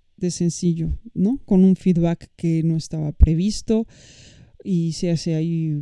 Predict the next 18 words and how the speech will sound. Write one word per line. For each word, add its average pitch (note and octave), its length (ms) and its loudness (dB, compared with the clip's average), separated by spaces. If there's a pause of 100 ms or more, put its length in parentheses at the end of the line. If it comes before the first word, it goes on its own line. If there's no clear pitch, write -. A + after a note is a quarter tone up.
(320)
se E3 180 -6
pueden E3 300 2
tronar E3 320 0
las D#3 200 -4
bocinas G#3+ 720 2 (100)
y D#3 680 -2 (160)
se - 120 -4
pueden E3 380 6
reventar D#3+ 480 -2
sus - 220 -4
tímpanos. G#3 680 -2 (100)
Entonces, F3+ 640 -2 (720)
por F3 180 6
esa F#3 180 -6
razón. E3+ 400 -12 (120)
<laughs> - 0 - (360)
Y, F3 580 0 (220)
y, E3+ 340 -4